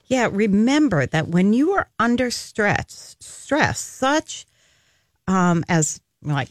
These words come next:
being stuck in traffic, which, like, on the way to the studio this morning, I love it <laughs> because there was no <laughs> traffic. <laughs> Um, you know, and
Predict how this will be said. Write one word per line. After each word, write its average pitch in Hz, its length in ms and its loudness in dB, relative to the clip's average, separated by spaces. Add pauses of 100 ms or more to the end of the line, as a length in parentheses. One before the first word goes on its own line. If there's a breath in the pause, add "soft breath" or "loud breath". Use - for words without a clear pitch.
(200)
being 160 220 2
stuck - 380 -2
in 156 140 2
traffic, 147 800 -2
which, - 360 -2
like, 139 340 -4
on 170 140 2
the 160 80 2
way 151 120 2
to 147 100 0
the 151 120 0
studio 165 480 0
this 165 200 -2
morning, 160 280 0 (240)
I 165 120 2
love 151 260 0
it 190 220 0 (100)
<laughs> - 100 -4
because - 360 2 (140)
there - 140 4
was 330 200 4
no 262 300 4
<laughs> - 100 -4
traffic. - 880 0
<laughs> 508 400 -2 (600 loud breath)
Um, 180 420 0 (320 loud breath)
you 233 160 0
know, 175 160 2
and 220 180 -4